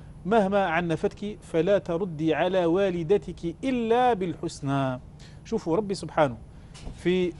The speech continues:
معاملة الأولياء: "وإن جاهداك على أن تشرك بي ما ليس لك به علم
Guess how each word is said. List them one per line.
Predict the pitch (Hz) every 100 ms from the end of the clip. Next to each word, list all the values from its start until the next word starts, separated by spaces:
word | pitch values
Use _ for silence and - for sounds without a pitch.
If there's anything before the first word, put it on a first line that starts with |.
| -
معاملة | 151 156 165 196 220 196
الأولياء: | 185 170 143 135 120 - - - - - - -
"وإن | 165 214 202
جاهداك | 190 208 196 196 214 202
على | 202 185 196
أن | 202 190 180
تشرك | - - 202 196
بي | 202 185 208
ما | 196 208 202
ليس | 214 202 208
لك | 202 -
به | 196 190 196 190
علم | 190